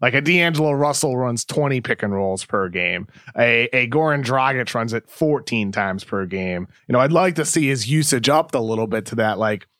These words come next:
thirteen to fifteen range, like, oh, nearly double the amount of pick and rolls Chris Middleton runs per game.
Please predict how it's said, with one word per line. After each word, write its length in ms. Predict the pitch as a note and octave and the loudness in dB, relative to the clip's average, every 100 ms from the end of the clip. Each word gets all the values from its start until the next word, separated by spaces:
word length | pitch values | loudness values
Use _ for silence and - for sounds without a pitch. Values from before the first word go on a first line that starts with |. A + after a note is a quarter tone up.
| _ _ | _ _
thirteen 640 | - D#3 D3+ - C#3 C3 | 2 2 0 -2 0 0
to 80 | A2+ | -2
fifteen 580 | - C#3+ - C3 B2 A2+ | 0 -2 0 -2 0 2
range, 380 | C3 C#3+ A#2+ A2 | 2 2 0 0
like, 100 | A2+ | 0
oh, 120 | B2+ | 0
nearly 400 | C#3+ D#3+ C#3 B2 | 0 2 0 -2
double 600 | A2+ C3+ C3+ A#2 G#2+ - _ _ | 0 0 2 0 -2 -4 _ _
the 80 | C3 | -2
amount 200 | B2+ B2 | 0 0
of 80 | G#2 | 0
pick 180 | C#3 B2+ | -2 -2
and 120 | B2+ | 0
rolls 260 | A#2+ G#2+ - | 0 0 0
Chris 240 | B2+ - | -2 0
Middleton 360 | B2 A2+ G#2+ A2 | 0 0 -2 -2
runs 220 | A2+ G#2+ | -2 -2
per 200 | - G#2 | -4 0
game. 360 | C3 C#3 G#2+ | 2 2 0